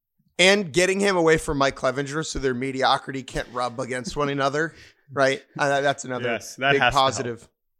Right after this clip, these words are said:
Speaker 1: Uh, last one to talk about, Trevor Williams, friend of the show,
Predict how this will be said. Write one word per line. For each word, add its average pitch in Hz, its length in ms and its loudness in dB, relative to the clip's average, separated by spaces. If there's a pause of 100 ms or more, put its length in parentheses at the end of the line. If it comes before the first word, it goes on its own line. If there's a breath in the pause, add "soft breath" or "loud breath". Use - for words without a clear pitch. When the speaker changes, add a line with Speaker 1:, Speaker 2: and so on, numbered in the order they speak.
(400)
Speaker 1:
Uh, 160 200 6
last 180 300 2
one 190 120 2
to 170 40 2
talk 160 240 4
about, 147 180 2
Trevor 160 280 4
Williams, 147 380 4
friend 156 200 -2
of 139 60 -10
the 127 60 -12
show, 147 480 4